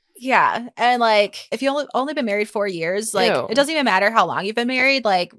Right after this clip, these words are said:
Speaker 1: it's, this is not tolerable.
Speaker 2: Then it's all gonna be a waste.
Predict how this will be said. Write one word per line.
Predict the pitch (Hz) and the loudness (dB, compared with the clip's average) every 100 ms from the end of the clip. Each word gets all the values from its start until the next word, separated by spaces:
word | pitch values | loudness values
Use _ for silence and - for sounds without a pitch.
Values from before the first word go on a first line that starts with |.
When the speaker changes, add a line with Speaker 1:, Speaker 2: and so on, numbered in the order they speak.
| _ | _
Speaker 1:
it's, | 208 226 - - - | -8 -6 -8 -8 -8
this | 226 | -8
is | 285 247 | -6 -4
not | 196 170 165 | -2 -2 -4
tolerable. | - 196 160 - - 214 - - - _ _ _ _ _ - | -8 -10 -8 -8 -8 -8 -10 -20 -20 _ _ _ _ _ 0
Speaker 2:
Then | 214 | 2
it's | 208 | 2
all | - 190 196 | 4 4 6
gonna | 202 | 4
be | 190 | 2
a | 180 | 2
waste. | 160 143 - - | 2 -2 -6 -12